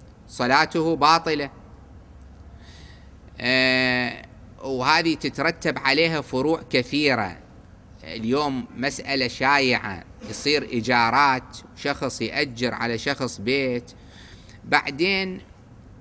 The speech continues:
آه، يكون بينهم خلاف، يصير بينهم خلاف، فإما يعني راعي البيت يكون مو راضي أن هذا يبقى المستأجر. إذا كان الحق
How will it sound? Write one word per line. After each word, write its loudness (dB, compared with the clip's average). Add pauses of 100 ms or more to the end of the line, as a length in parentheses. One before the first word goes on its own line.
(440)
آه، -12
يكون -2
بينهم 2
خلاف، 4 (440)
يصير 0
بينهم 0
خلاف، 2 (1200)
فإما 2 (360)
يعني 2
راعي 6
البيت 0
يكون 0
مو 4
راضي 6 (120)
أن 0
هذا 4
يبقى 0 (160)
المستأجر. -2 (1160)
إذا 4
كان 2 (100)
الحق -2